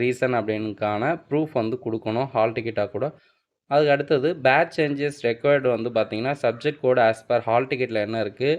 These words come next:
அதுக்கு அடுத்து batch change as per hall ticket. இப்போ நியூவா எந்த பேட்சை நீங்க சேஞ்ச் பண்ணணும்னு கேட்குறீங்க, அந்த ரிமார்க்ஸ் கேட்கணும் அப்படின்னு சொல்லியிருக்காங்க. So,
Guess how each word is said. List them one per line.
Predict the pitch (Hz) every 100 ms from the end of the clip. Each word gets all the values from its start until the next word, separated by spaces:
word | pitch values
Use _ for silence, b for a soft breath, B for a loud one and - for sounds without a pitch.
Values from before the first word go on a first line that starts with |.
| - b b b _ _ _
அதுக்கு | 117 117 120
அடுத்து | 120 156 120
batch | 123 147 - -
change | 139 143 - 110
as | 131 -
per | 135 120
hall | 107 101
ticket. | 104 101 131 160 127
இப்போ | 123 120
நியூவா | 131 156 160 127
எந்த | 113 131 123
பேட்சை | 110 - 117
நீங்க | 110 101
சேஞ்ச் | 117 120 110
பண்ணணும்னு | 104 110 110
கேட்குறீங்க, | 101 104 131 131
அந்த | 104 107
ரிமார்க்ஸ் | 113 120 - 104 -
கேட்கணும் | 98 101 110 101
அப்படின்னு | 101 110 101
சொல்லியிருக்காங்க. | 101 98 95 101 139 b b b _
So, | _